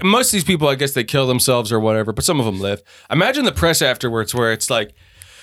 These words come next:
like, "Oh no, somebody shot up A T and T headquarters. Damn it."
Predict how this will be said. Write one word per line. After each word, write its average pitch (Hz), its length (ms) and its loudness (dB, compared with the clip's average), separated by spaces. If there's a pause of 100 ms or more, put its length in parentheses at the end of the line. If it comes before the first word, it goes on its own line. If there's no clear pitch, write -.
like, 131 380 -2 (1400)
"Oh 185 280 4
no, 185 760 2 (380)
somebody 156 640 0
shot 131 360 2
up 143 300 -2
A 117 160 -2
T 135 220 -4
and 139 80 -2
T 175 180 -6
headquarters. 151 1040 -4 (1080)
Damn 160 420 0
it." - 320 -8